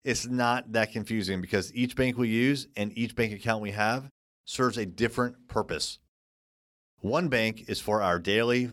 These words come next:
operating funds with bank accounts for each funding need. As an example, funds deposited, employee taxes, petty cash, general operating expenses.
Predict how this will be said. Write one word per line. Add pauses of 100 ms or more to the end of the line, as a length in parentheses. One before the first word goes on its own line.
(120)
operating
funds (220)
with
bank
accounts
for
each
funding
need. (640)
As
an
example, (400)
funds
deposited, (360)
employee
taxes, (440)
petty
cash, (460)
general
operating
expenses.